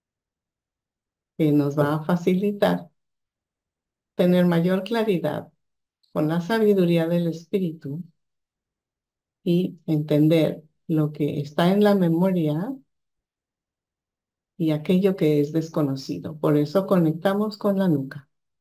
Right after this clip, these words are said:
Y vamos a activar otra conexión con líneas de luz, extendiéndola desde el chakra cuatro de corazón, con el chakra tres del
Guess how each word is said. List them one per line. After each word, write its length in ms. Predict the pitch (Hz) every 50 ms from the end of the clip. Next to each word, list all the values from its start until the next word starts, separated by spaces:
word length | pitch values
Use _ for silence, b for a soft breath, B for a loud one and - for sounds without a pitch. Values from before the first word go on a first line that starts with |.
| _ _ _ _ _ _ _ _ _ b b b b b b b _ _
Y 100 | 214 220
vamos 440 | 262 262 269 277 277 269 269 262 -
a 120 | 214 214
activar 460 | 214 214 - - 220 214 196 185 180
otra 300 | 180 180 180 - 190 180
conexión 840 | - 180 165 156 147 139 139 135 - - 160 156 151 165 180 190 190 -
con 220 | - 175 165 165
líneas 460 | 180 185 190 185 185 185 185 180 175
de 120 | 170 160 143
luz, 480 | 135 147 - - - - - - _ _ _ _ _ _ _ _ _ _ _ _ _
extendiéndola 1120 | - 170 170 170 156 - 160 151 151 151 156 156 156 156 160 175 180 180 196 220 233 226 214
desde 640 | 202 208 190 190 196 208 226 240 - 285 277 262
el 120 | 226 190
chakra 400 | 196 - 170 151 - 170 - 170
cuatro 400 | - - 180 180 180 180 190 185
de 140 | 175 170 170
corazón, 720 | - 190 190 185 170 170 170 - 208 226 254 269 262 - _ _ _ _ _ _ _ _ _ _ _ _ _ b b b b _
con 200 | - 202 190 190
el 120 | 180 180 180
chakra 440 | - 180 160 - 180 160 151 156
tres 460 | - 180 175 175 180 180 185 196 202 202
del 320 | 208 196 185 185 -